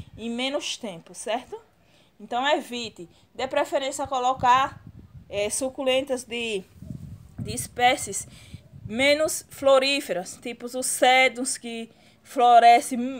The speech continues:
quase nunca. Quando floresce é uma vez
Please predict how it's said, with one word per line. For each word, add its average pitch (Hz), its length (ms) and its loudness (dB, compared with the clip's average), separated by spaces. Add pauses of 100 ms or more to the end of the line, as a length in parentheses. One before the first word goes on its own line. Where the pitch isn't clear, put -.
(320)
quase 269 440 6
nunca. 247 540 -4 (840)
Quando 262 240 -2
floresce 277 640 2
é 277 80 4
uma 285 240 0
vez 262 760 4